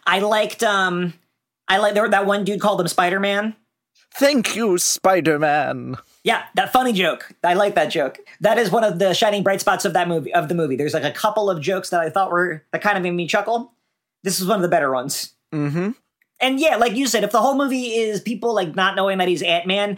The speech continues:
Speaker 1: that also gives him an arc, because by the end of it, maybe people will be recognizing him a little bit more, you know?
Speaker 2: Yeah.
Speaker 1: He wants some recognition, some validation from his community. I get that.
Speaker 2: Mm-hmm.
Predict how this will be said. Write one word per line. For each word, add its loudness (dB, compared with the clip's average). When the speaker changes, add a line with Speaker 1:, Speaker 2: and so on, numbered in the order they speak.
Speaker 1:
that 2
also 0
gives -4
him -2
an 2
arc, 0
because 0
by 0
the 0
end 0
of 0
it, -2
maybe -2
people -2
will 0
be 0
recognizing -2
him -8
a -4
little -4
bit -6
more, -4
you -12
know? -4
Speaker 2:
Yeah. 0
Speaker 1:
He -6
wants 0
some -4
recognition, -2
some -4
validation 0
from -2
his -4
community. -6
I 0
get -2
that. -2
Speaker 2:
Mm-hmm. -2